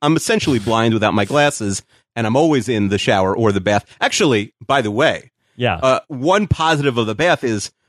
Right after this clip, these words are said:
Speaker 1: I, I can, in theory, keep my glasses on in the bath.
Speaker 2: Oh.
Speaker 1: 'Cause the water's not running. So, like, if I wanted to read a book or something that I didn't mind if it, like,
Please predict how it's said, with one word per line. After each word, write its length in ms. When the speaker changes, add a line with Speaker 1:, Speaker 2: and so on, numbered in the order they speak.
Speaker 1:
I, 260
I 100
can, 400
in 100
theory, 480
keep 140
my 120
glasses 400
on 120
in 60
the 60
bath. 360
Speaker 2:
Oh. 200
Speaker 1:
'Cause 120
the 80
water's 320
not 140
running. 480
So, 160
like, 120
if 80
I 40
wanted 240
to 40
read 200
a 20
book 300
or 80
something 240
that 100
I 60
didn't 180
mind 240
if 100
it, 60
like, 160